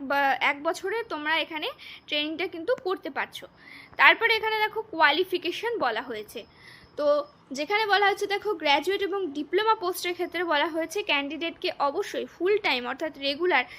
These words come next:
চার বছরের ডিগ্রি অথবা তিন বছরের রেগুলার diploma in engineering থাকতে হবে, তাহলে অ্যাপ্লাই করতে পারবে। আইটিআই ট্রেডের ক্ষেত্রে বলা হয়েছে যেই ট্রেডগুলো তোমাদেরকে বলা হলো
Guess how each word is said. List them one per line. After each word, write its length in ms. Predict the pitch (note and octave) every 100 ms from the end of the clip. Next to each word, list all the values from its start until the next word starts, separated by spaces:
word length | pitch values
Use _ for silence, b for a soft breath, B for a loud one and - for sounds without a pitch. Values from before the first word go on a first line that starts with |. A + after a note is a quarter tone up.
| B B B
চার 260 | E4+ D#4 E4+
বছরের 560 | G#4 G#4+ G#4 G#4+ D4+
ডিগ্রি 420 | D#4 C#4+ E4+ F#4 A4+ B B B
অথবা 480 | C#4 D4 G#4+ B3+ A#3+ B B -
তিন 260 | G4+ G#4+
বছরের 440 | G4+ G4 G4 G#4+ D#4
রেগুলার 400 | D4 E4 F4 D#4
diploma 500 | E4 - F4 G4 G#4
in 140 | A4 E4 D#4
engineering 600 | D#4+ F4+ E4+ F4 F#4 F#4+
থাকতে 320 | F4 D4+ -
হবে, 240 | F4 F4 G4
তাহলে 400 | C#4+ C#4+ D#4+ F#4
অ্যাপ্লাই 380 | D4 - D4
করতে 300 | F4 E4 -
পারবে। 360 | D#4+ D#4 D4+ A4 - B B -
আইটিআই 440 | C4 D4 F4 A4+
ট্রেডের 280 | A4 F4+ G4+
ক্ষেত্রে 340 | F#4+ F#4 F4 F#4+
বলা 260 | D#4+ D#4
হয়েছে 400 | F4+ F4 F4 G#4+
যেই 300 | D#4+ C#4 E4+
ট্রেডগুলো 460 | E4+ C#4 C#4 E4 F#4
তোমাদেরকে 400 | D4+ D#4 D#4+ F4
বলা 260 | C#4+ B3+
হলো 340 | D#4 D#4 F4